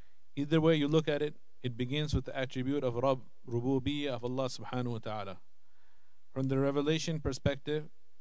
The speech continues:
we have the beautiful ayah, well known, "اقرأ باسم ربك الذي خلق، خلق الإنسان من علق، اقرأ وربك الأكرم،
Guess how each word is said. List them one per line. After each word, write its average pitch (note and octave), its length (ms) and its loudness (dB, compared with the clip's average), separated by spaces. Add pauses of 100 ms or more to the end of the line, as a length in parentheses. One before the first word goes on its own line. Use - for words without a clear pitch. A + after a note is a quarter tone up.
(120)
we A#2 140 0
have C3 260 0
the B2 300 -2
beautiful C3+ 380 0
ayah, C3 340 0 (420)
well B2+ 160 0
known, C3 320 0 (540)
"اقرأ D3 420 4
باسم D#3 560 -2 (640)
ربك C#3 600 2
الذي B2+ 500 2
خلق، B2 340 -2 (720)
خلق C3 300 4
الإنسان B2 760 0
من A2+ 140 -2
علق، A#2+ 380 0 (720)
اقرأ B2+ 420 2
وربك B2 560 0
الأكرم، B2+ 640 0